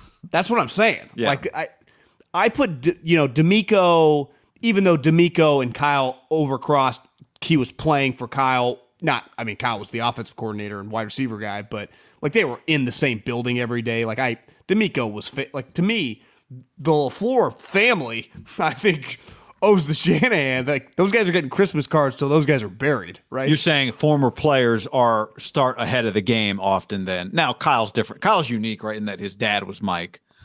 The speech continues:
Speaker 1: I think Zach Taylor
Speaker 2: Is
Speaker 1: is
Speaker 2: Mike.
Speaker 1: married to Mike Sherman's daughter. You know, 'cause Mike Sherman, remember, he was the coach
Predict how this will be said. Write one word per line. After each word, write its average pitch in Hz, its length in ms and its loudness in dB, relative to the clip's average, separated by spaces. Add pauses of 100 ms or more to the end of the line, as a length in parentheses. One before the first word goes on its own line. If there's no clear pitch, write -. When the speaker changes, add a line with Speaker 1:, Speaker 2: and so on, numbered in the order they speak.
(380)
Speaker 1:
I 165 100 0
think 240 220 0
Zach 160 260 4
Taylor 165 360 4
Speaker 2:
Is 135 80 2
Speaker 1:
is 104 100 0
Speaker 2:
Mike. 113 160 0
Speaker 1:
married 139 480 2
to 123 180 2
Mike 120 320 0
Sherman's 120 580 -2
daughter. 110 460 -2 (560)
You 120 120 -4
know, - 40 -8
'cause 117 120 -8
Mike 120 180 -2
Sherman, 123 400 0
remember, 110 240 -6
he 117 140 -6
was 110 160 -6
the 98 80 -12
coach - 580 -6